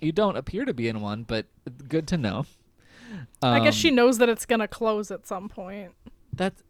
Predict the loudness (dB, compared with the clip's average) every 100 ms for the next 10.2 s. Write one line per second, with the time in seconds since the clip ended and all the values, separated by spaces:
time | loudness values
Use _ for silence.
0 | -4 -2 -2 -4 -4 -2 0 0 -4 _
1 | -4 -2 -2 -2 -4 -2 -4 -6 -8 -8
2 | -8 -8 -8 -10 -12 _ _ _ -18 -18
3 | -18 -14 -8 -8 -8 -6 -2 -2 -4 -10
4 | -14 -18 _ -20 -20 -20 -20 _ -4 -2
5 | 0 -2 -4 -8 -12 _ _ _ _ -10
6 | -4 -2 -2 -4 -4 -6 -6 -6 -8 -14
7 | -20 -20 -6 -2 -2 -4 _ 0 0 0
8 | -2 -6 -4 -8 -8 -8 -6 -4 -4 -4
9 | -6 -4 -2 0 2 2 2 2 -2 -2
10 | -4 -6